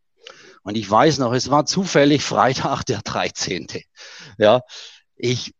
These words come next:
war fix und alle. Ich ging hier aus dem Büro raus und sagte, „Was ist das? Ausgerechnet jetzt.“ Ich hatte so eine Wut auf diesen Virus. Ja, warum denn jetzt? Ja,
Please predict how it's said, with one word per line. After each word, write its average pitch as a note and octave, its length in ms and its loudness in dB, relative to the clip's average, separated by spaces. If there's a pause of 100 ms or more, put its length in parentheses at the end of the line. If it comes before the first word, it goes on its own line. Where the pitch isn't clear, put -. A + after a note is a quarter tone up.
war G2+ 320 -2
fix - 440 -16
und G2 220 -12
alle. G2 220 0
Ich G2+ 320 -6
ging A#2 220 -2
hier G#2+ 260 -2
aus G#2 220 -2
dem G#2 200 -4
Büro A#2+ 320 2
raus F#2+ 420 2
und F#2+ 300 -10
sagte, - 480 -10
„Was - 460 -6
ist - 320 -10
das? - 360 -10 (120)
Ausgerechnet D3 960 0
jetzt.“ F2+ 320 -6 (500)
Ich A#2+ 300 0
hatte A#2 340 -4
so - 380 0
eine A2 500 -4
Wut B2 320 -4
auf G#2 260 -8 (140)
diesen B2+ 840 -2
Virus. D3 480 2 (600)
Ja, - 140 -6 (260)
warum - 500 -2
denn A2 200 -6
jetzt? - 420 -10
Ja, G2+ 140 0